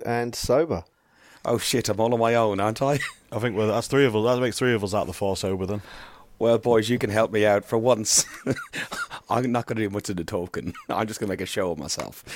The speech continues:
Speaker 2: somewhere along the line. Um, <laughs> t-, t-, t-, to set the scene, um,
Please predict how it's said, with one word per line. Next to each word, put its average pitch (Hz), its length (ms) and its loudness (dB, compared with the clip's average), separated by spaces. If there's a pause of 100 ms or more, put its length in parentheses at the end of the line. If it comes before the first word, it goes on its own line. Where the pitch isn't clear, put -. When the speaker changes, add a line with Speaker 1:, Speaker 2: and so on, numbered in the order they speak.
(140)
Speaker 2:
somewhere 87 260 -4
along 82 180 -2
the 82 60 -2
line. 82 200 0 (320)
Um, 120 220 6
<laughs> 131 300 -4
t-, 127 220 0
t-, - 140 2 (160)
t-, 143 140 2 (160)
to 143 140 2
set - 320 2
the 131 80 0
scene, 85 480 0 (340)
um, 90 480 0